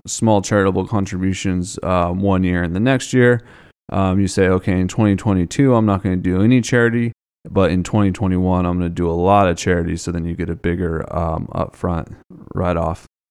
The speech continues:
And then lastly, you were mentioning the R M D. One thing you could do to satisfy your R M D is do a Q C D. So essentially all that is, is you're giving your R M D to charity.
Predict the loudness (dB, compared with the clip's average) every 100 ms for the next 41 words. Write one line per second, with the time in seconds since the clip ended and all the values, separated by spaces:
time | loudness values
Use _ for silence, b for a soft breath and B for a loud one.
0 | _ 2 4 4 4 4 2 4 4 6
1 | 6 4 2 2 0 0 -2 0 2 4
2 | 4 2 2 2 0 0 0 0 -2 -2
3 | 0 0 0 0 2 2 2 2 4 2
4 | 2 0 0 -2 -2 -2 -4 -2 0 0
5 | 0 2 2 2 0 _ _ _ -10 -4
6 | 0 0 -2 -4 -6 -6 -2 0 0 2
7 | 4 4 2 0 -2 -2 0 0 0 -4
8 | -2 -2 -2 -2 -2 -2 -4 -4 -6 -8
9 | -8 -8 -10 -12